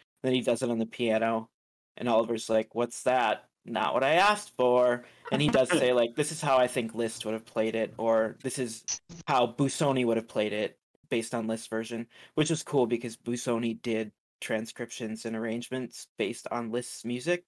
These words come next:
Speaker 1: so that was accurate. Um,
Speaker 2: And you felt like the movie's portrayal of how it would have sounded based on those composers or whatever was accurate too, or?
Speaker 1: Um, I didn't really pause and go back.
Speaker 2: Mm.
Speaker 1: Um, it definitely sounded like,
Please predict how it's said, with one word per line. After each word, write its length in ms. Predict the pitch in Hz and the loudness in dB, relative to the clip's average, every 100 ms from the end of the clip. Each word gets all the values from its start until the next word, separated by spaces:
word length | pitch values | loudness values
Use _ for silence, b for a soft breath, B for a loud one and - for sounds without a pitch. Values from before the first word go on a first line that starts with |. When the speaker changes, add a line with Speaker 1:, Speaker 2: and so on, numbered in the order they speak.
| _ | _
Speaker 1:
so 180 | - 131 | -2 0
that 100 | - | 2
was 300 | 120 - - | 0 -6 -6
accurate. 580 | - 110 - 107 110 - _ _ _ _ | -4 -4 -4 -2 -2 -4 _ _ _ _
Um, 400 | 123 110 107 120 _ _ _ 160 | 0 2 -2 -8 _ _ _ 0
Speaker 2:
And 100 | 151 | 2
you 120 | 156 | 4
felt 280 | 156 143 131 139 | 4 4 4 2
like 200 | 123 - | 0 0
the 100 | 127 | 0
movie's 500 | 123 135 131 131 131 | 4 6 6 6 2
portrayal 680 | - 127 - 120 120 123 117 | 0 -2 0 2 4 2 2
of 320 | 120 113 - | 2 0 -2
how 240 | 120 117 | 2 2
it 60 | 113 | 2
would 120 | 117 | 2
have 120 | 113 | 0
sounded 680 | - 113 113 113 113 113 120 - - _ _ _ _ _ 135 123 | 0 2 2 2 2 0 -4 -10 -20 _ _ _ _ _ -6 0
based 320 | 120 117 120 | 2 2 2
on 140 | 113 | 2
those 280 | 113 113 113 | 2 0 0
composers 680 | - 120 113 113 120 127 131 | -2 -2 0 2 2 4 6
or 60 | 135 | 6
whatever 340 | 143 139 139 | 6 4 4
was 240 | 135 135 - | 4 4 0
accurate 520 | 127 120 131 139 120 - | -2 -2 0 0 0 -2
too, 340 | 123 131 156 | -2 0 0
or? 300 | 110 104 120 _ _ _ _ _ | -2 -4 -10 _ _ _ _ _
Speaker 1:
Um, 500 | 220 226 220 175 - _ | 6 8 6 0 -6 _
I 80 | 180 | 2
didn't 200 | 214 220 | 4 4
really 200 | 247 330 | 4 2
pause 420 | - 113 120 131 | 2 2 2 2
and 120 | 127 | -2
go 100 | 113 | -4
back. 580 | 110 113 92 123 - - _ | -2 0 0 -2 -8 -20 _
Speaker 2:
Mm. 220 | 131 143 135 | 0 2 2
Speaker 1:
Um, 140 | 120 160 | 0 -4
it 100 | 165 | 0
definitely 380 | 190 190 151 | 2 4 2
sounded 460 | 135 - 120 120 87 | 0 -2 0 -2 -2
like, 420 | 107 - _ _ | -2 -2 _ _